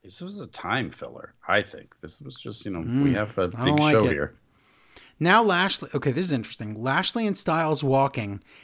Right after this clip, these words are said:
Speaker 2: and the incompetent Adam Pearce is looking at equipment that was obviously set on fire at one point.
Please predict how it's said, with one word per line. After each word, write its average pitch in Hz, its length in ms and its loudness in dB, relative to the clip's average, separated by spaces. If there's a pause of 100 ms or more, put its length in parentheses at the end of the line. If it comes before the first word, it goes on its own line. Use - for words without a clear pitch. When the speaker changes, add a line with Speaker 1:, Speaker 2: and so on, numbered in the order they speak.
Speaker 2:
and 127 100 2
the 131 80 4
incompetent 180 720 0
Adam 147 300 4
Pearce 127 380 -4
is 107 120 -6
looking 135 280 0
at 139 80 2
equipment 135 420 0
that 120 100 -4
was 113 160 -8
obviously 131 460 0
set 131 200 -2
on 117 140 -2
fire 127 340 2
at 101 160 -2
one 104 140 -6
point. 110 320 -6